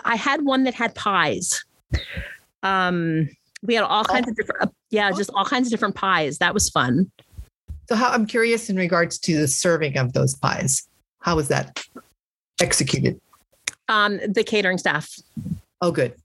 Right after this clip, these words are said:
Speaker 1: served it.
Speaker 2: <laughs> Yay, catering staff. And yes,
Speaker 1: <laughs>
Speaker 2: we need catering staff, yes.
Speaker 1: Because, you know, people come up and they're like, "Okay."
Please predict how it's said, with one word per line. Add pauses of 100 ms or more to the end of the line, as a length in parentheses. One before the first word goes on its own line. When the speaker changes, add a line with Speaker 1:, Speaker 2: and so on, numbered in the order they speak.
Speaker 1:
served
it. (440)
Speaker 2:
<laughs>
Yay,
catering
staff. (500)
And
yes, (100)
Speaker 1:
<laughs>
Speaker 2:
we
need (120)
catering
staff,
yes. (160)
Speaker 1:
Because,
you
know,
people
come
up
and
they're
like,
"Okay."